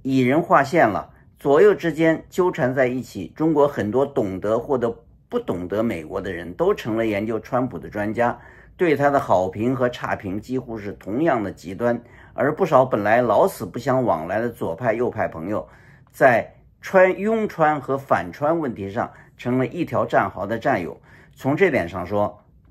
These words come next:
川普确实有两下子。川普是个勤奋工作的人，这么大岁数了，在上一届总统任上，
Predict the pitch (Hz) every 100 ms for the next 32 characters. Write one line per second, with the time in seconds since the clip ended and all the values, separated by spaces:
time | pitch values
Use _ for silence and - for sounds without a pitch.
0 | _ - 143 139 - - - _ - 170
1 | 113 101 104 95 98 78 98 - - -
2 | - _ _ - _ _ _ _ _ _
3 | _ _ _ _ - - - 208 185 107
4 | 165 143 - 120 180 131 127 165 175 113
5 | 82 71 - _ - _ - 160 135 123
6 | 113 - 151 98 80 58 - - - 123
7 | 120 - 165 120 110 110 - 113 120 92
8 | 113 101 87 76